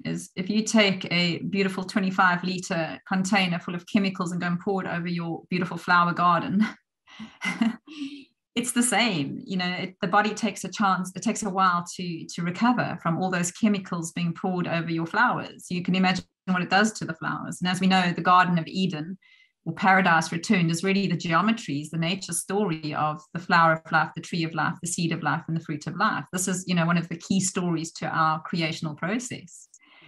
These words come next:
Um, so I think with the virus, it is an,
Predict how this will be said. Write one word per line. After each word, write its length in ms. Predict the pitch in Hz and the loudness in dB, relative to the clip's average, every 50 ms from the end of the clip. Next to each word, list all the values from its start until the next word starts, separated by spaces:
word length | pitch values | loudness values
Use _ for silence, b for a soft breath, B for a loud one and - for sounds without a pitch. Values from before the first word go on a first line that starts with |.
| 147 B B B B - - | -20 B B B B -6 0
Um, 520 | - 185 185 185 180 180 175 180 175 180 - _ _ _ _ _ _ _ _ _ _ _ _ B B B B B B B | 2 4 4 4 4 4 2 2 0 -2 -6 _ _ _ _ _ _ _ _ _ _ _ _ B B B B B B B
so 160 | B - 240 233 | B 0 2 4
I 160 | 233 - 247 | 4 4 4
think 400 | 247 254 285 277 269 254 247 - - | 4 6 6 8 8 6 6 2 -6
with 260 | - 202 233 233 - - - | -4 -2 -2 -2 -2 -6 -10
the 180 | - 196 214 | -6 -4 0
virus, 520 | 196 214 214 220 240 254 247 220 220 - - | 4 6 6 8 8 8 6 4 2 0 -2
it 80 | 190 | -4
is 220 | - 202 233 240 220 | -2 -2 0 0 0
an, 180 | 208 185 - | 0 -2 -4